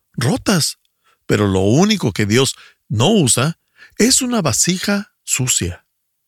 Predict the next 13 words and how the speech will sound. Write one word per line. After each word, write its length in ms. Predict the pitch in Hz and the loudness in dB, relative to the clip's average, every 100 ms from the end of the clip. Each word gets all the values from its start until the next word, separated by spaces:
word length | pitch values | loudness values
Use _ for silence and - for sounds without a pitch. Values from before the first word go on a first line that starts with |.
| _ _ _ _ - | _ _ _ _ -4
El 120 | 143 | -2
punto 260 | 311 302 277 | -2 -2 0
de 80 | 147 | 0
partida, 520 | - - 95 92 131 _ - - | -2 -2 -2 -2 -4 _ -18 -12
si 200 | - - | -6 -4
quieres 500 | 165 - 131 120 127 | -4 0 0 2 2
la 140 | 117 110 | 0 0
bendición 580 | 104 98 101 - 110 107 | 0 0 -2 -2 -2 -2
de 120 | 110 | -2
Dios 340 | 107 107 113 | 0 2 0
en 120 | 123 | -2
tu 120 | 104 95 | -4 -2
vida, 340 | 104 110 123 | 0 0 -2